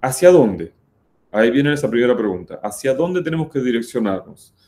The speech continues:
Si lo que tenemos actualmente, a pesar de que nos nutre, nos alimenta,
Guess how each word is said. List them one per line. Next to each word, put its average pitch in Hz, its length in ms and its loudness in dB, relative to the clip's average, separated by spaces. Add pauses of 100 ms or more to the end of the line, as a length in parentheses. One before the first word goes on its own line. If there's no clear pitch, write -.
(160)
Si - 180 -12
lo 113 140 0
que 117 80 0
tenemos 160 340 0
actualmente, 120 840 -2
a - 120 -10
pesar 120 240 -8
de 123 80 -4
que 120 120 -6
nos 110 140 -8
nutre, 123 400 -2
nos 104 140 0
alimenta, 110 560 -2